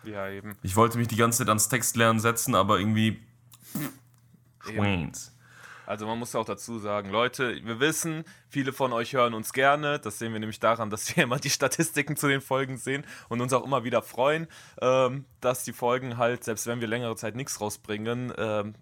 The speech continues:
Speaker 1: ich glaube zwei Wochen lang, wenn wir eine Folge zwei Wochen lang nicht rausbringen, dann hören sich trotzdem im Laufe der zwei Wochen Leute trotzdem auch unsere Folgen an und erst so nach zwölf, dreizehn Tagen flacht das dann wirklich ab. Das finde ich,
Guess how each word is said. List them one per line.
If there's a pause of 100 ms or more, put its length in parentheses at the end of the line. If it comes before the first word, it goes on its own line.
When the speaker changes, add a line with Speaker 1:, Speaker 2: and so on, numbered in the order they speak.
(140)
Speaker 1:
ich
glaube
zwei
Wochen
lang,
wenn
wir
eine
Folge
zwei
Wochen
lang
nicht
rausbringen, (760)
dann
hören
sich
trotzdem
im
Laufe
der
zwei
Wochen
Leute
trotzdem
auch
unsere
Folgen
an (240)
und
erst
so
nach
zwölf,
dreizehn
Tagen (440)
flacht
das
dann
wirklich
ab.
Das
finde
ich,